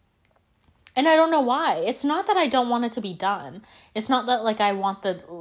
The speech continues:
the mystery or whatever to live on. It's not that I wanna keep the characters with me. I just get to that point and I'm like, "Nah, I'm done." Like, I can't watch it. And I don't, it's very strange.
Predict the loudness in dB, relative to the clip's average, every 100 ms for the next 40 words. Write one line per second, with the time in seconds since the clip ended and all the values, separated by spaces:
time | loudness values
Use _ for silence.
0 | -8 -6 -4 -2 -4 -6 -8 -8 -6 -6
1 | -6 -8 -6 -6 -4 -4 -4 -6 -6 -8
2 | -6 -4 -2 -2 -6 -10 -4 -4 -4 -4
3 | -4 -4 -6 -10 -12 -14 -12 -10 -8 -8
4 | -10 -10 -8 -8 -10 -14 -20 -20 -8 2
5 | 2 4 0 0 2 2 2 0 -2 -2
6 | -2 0 0 0 0 0 -2 -4 -2 2
7 | 2 2 0 0 -2 -4 -10 -16 -20 _
8 | _ _ _ -6 -2 0 -2 -4 -4 -2
9 | -2 -2 -8 -12 -16 -20 _ _ _ _
10 | 2 4 4 2 0 -2 0 0 0 -2
11 | 0 0 -2 -6 -8 -4 -4 -6 -10 -16
12 | -16